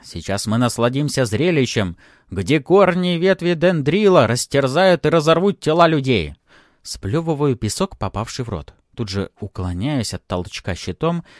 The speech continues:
и подступаю вплотную к противнику. Рука эльфийского воина со сжатой в ней мечом замирает. Её удерживает высунувшийся из моего рта,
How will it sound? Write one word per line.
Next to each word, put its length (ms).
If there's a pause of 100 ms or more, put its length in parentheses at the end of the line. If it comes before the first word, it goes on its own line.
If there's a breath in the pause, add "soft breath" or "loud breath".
(160 loud breath)
и 80
подступаю 640
вплотную 480
к 60
противнику. 640 (160)
Рука 380
эльфийского 600
воина 440 (280 soft breath)
со 220
сжатой 380
в 40
ней 160
мечом 340
замирает. 640 (120)
Её 320
удерживает 580
высунувшийся 720
из 120
моего 300
рта, 400